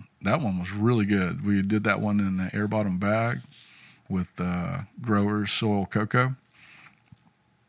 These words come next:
and, uh, Kronk Nutrients, and, uh,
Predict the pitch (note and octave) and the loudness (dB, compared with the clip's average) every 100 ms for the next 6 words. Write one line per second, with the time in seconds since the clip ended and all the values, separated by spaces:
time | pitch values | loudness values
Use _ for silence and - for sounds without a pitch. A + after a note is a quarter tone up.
0 | - - - G#2 G2+ F#2+ G#2 - G#2+ F2 | -18 -6 0 2 2 -2 0 2 4 2
1 | G#2+ F#2+ F#2+ - - - - - - - | -2 -2 -6 -8 -8 -8 -12 -20 -20 -20
2 | - - - F#2 F#2 F2+ E2+ F2 | -20 -20 -8 -2 -2 -2 -4 -6